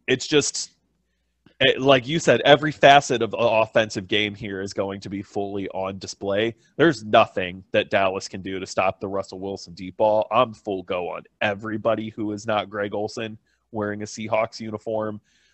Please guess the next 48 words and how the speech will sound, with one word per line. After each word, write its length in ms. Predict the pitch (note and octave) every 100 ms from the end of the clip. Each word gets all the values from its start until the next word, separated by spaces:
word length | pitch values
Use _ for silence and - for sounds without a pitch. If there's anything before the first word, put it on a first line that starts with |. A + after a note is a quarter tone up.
| -
Uh, 400 | G2+ G2 F2 E2 -
Chris 280 | - C#3 C3+
Carson, 500 | - B2+ B2 - B2+
again, 880 | G#2 F2+ _ - A2+ A#2+ C3+ C#3+ D3 _ _
has 260 | - C3 A2+
just 240 | B2+ A2
a 80 | G2+
wonderful 920 | F#2+ F#2+ G#2 A#2 C3 C3 A#2+ - A#2
matchup 540 | G#2 G2+ A2 - B2+ -
to 200 | C3+ B2+
exploit, 520 | - - B2 B2+ -
despite 380 | A2 - A2+ G#2
the 80 |
fact 320 | - A#2 A2+ -
that 100 | G#2
I 80 |
think 220 | G#2 G#2+ G#2+
it 80 |
is 100 | F#2+
inevitable 680 | F#2+ - G#2+ A#2+ C#3+ F3 F3
that 140 | C#3 -
he 140 | B2
collapses 600 | A2+ B2 A2+ B2 - G#2+
at 120 | G2+ F2+
some 180 | A#2+
point 240 | C#3 E3 E3
this 160 | E3+
season. 420 | F#3 F#3 C#3+ G2 F#2+ _ _ _ _
He 160 | - D#3+
has 140 | C3+
come 180 | - D3+
out 180 | C#3+ C3
of 80 | A#2+
the 60 |
gate 260 | A2 B2 G#2+
with 220 | G#2+ -
three 300 | - A2+ A#2
very, 340 | G2 A2 A#2 A2+
very 280 | A#2 A2+ G#2+
good 280 | A#2 G#2+
matchups 460 | G#2 G#2 - G2 -
to 140 | G#2
take 200 | G2 G#2
advantage 380 | G2+ G2+ F#2+ F#2+
of, 240 | G2+ F#2+ F#2+
this 180 | G#2+
one 200 | G2+ G2
being 280 | F#2+ G2+ F#2